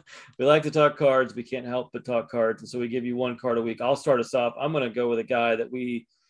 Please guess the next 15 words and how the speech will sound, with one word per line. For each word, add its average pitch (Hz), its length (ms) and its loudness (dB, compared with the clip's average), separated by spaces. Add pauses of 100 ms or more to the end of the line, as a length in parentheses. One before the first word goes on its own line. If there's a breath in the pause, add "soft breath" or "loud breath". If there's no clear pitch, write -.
(320)
that, 117 340 0
you 160 300 2
know, 123 360 4
we, 135 340 -4 (100)
everyone 131 400 -2
knows 113 220 -2
that's 110 140 -16
pretty 120 200 -10
much 117 180 -10
in 110 80 -12
the 101 60 -12
card 127 340 -2
game. 107 260 -8
Josh 139 300 2
Young. 123 380 -2